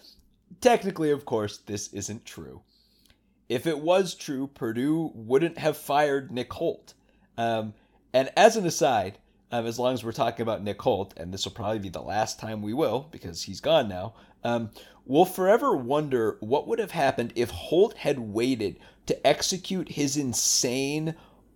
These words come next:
all-in, like, nine in the box against the run experiment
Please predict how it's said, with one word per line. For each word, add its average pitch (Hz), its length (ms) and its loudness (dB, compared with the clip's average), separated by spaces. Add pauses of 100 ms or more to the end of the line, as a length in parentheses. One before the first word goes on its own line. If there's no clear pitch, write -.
all-in, 156 760 12
like, 123 360 2
nine 120 400 4
in 156 100 0
the 147 80 -2
box 123 420 4
against 113 420 -6
the 120 80 2
run 104 500 -2
experiment 117 920 -4